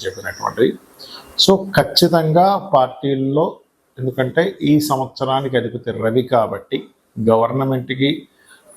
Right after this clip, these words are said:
ప్రభుత్వానికి, రాజకీయాలకి రవి కాబట్టి, దాని మీద కేతు వస్తున్నాడు కాబట్టి ఖచ్చితంగా చీలికలు ఏర్పడతాయి. కొత్త పార్టీలు కూడా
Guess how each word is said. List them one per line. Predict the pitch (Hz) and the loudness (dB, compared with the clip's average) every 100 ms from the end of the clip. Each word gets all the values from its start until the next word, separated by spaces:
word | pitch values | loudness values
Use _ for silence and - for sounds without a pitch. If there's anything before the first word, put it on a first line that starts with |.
| - | 0
ప్రభుత్వానికి, | 113 120 - 127 123 117 127 131 - - | 0 0 0 2 2 0 0 0 0 -6
రాజకీయాలకి | 113 110 110 - 123 117 113 117 | 0 0 0 0 2 2 -2 -4
రవి | 110 110 | -2 -2
కాబట్టి, | 113 110 101 120 | -2 -4 -4 -4
దాని | 123 117 | -2 0
మీద | 113 120 | 0 -4
కేతు | 123 - 123 123 139 | -6 -2 0 2 0
వస్తున్నాడు | 131 - - 113 110 107 | -2 -2 -10 -4 -2 -2
కాబట్టి | - - - - 123 | -6 -8 -10 -6 -6
ఖచ్చితంగా | - - 120 131 | -4 -6 -4 -2
చీలికలు | - - 123 117 113 | -2 -2 -2 0 0
ఏర్పడతాయి. | 107 - 107 - 120 - - _ - - _ - - | 0 -2 -10 -2 0 0 -6 _ -20 -20 _ -8 -2
కొత్త | 127 - - | -2 0 -2
పార్టీలు | 160 147 131 131 - - 151 147 | 2 4 2 0 -4 0 2 2
కూడా | 131 127 127 156 | 2 2 2 0